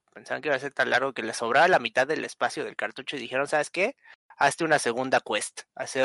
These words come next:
hazte otro, una vez que lo terminas puedes volver a empezar el juego", nada más que cambiaron de lugar los calabozos, cambiaron su estructura y demás, y entonces funciona como una segunda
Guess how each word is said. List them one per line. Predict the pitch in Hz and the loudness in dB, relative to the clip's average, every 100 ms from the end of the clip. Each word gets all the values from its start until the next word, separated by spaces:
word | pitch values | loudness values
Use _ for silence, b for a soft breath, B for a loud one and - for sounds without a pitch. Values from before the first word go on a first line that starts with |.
| 127 | 4
hazte | 139 135 156 | 4 4 2
otro, | 139 143 135 117 | 2 4 2 2
una | 120 143 160 | 0 2 2
vez | 156 | 2
que | - | -2
lo | 123 | -2
terminas | - 117 147 185 202 | -2 -4 0 2 2
puedes | - 139 120 | -2 -4 -4
volver | 113 110 135 | -8 -2 -2
a | |
empezar | 127 - 131 135 | -2 -2 -2 0
el | |
juego", | - 175 190 | 2 4 4
nada | 175 151 | 4 2
más | - | -2
que | 131 | -4
cambiaron | 117 120 135 131 | -2 0 0 0
de | 117 | -4
lugar | 113 123 | -2 -2
los | 127 - | -2 -6
calabozos, | 98 101 147 208 107 | -4 -2 -2 -4 -6
cambiaron | - 127 127 123 | -4 -2 -2 -4
su | - | -8
estructura | - - - 147 | -16 -14 -8 -4
y | 139 | -4
demás, | 120 170 - B B B | -2 -2 -4 B B B
y | |
entonces | 117 123 117 | -8 -6 -6
funciona | 117 110 110 117 | -10 -8 -4 -2
como | - 107 | -4 -8
una | 107 107 | -6 -6
segunda | - 113 117 | -6 -8 -4